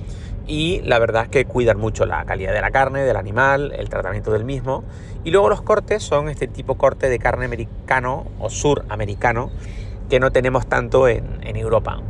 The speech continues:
Me he comido ahora una tirna, una tira de asado, que sería algo parecido a la carne de la chuleta, pero, eh, en vez del chuletón cortado a lo largo del hueso, se corta a lo ancho,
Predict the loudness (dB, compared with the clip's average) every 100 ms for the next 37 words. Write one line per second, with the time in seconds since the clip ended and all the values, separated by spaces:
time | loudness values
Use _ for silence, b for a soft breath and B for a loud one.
0 | -4 -2 0 0 4 4 4 0 2 2
1 | 4 2 0 -2 -2 0 2 4 6 4
2 | 4 4 4 0 B B B B B -4
3 | -4 0 2 4 4 4 4 2 2 0
4 | 2 2 -2 -4 -2 0 0 2 2 2
5 | 4 4 2 4 4 4 -2 -4 B B
6 | B -6 2 4 6 2 -4 -8 -8 -6
7 | -4 -4 -4 -2 0 4 2 2 -6 2
8 | 2 4 4 6 4 4 -2 0 4 4
9 | 4 0 2 2 2 0 -6 -4 -2 0
10 | 2 2 0 -6 -6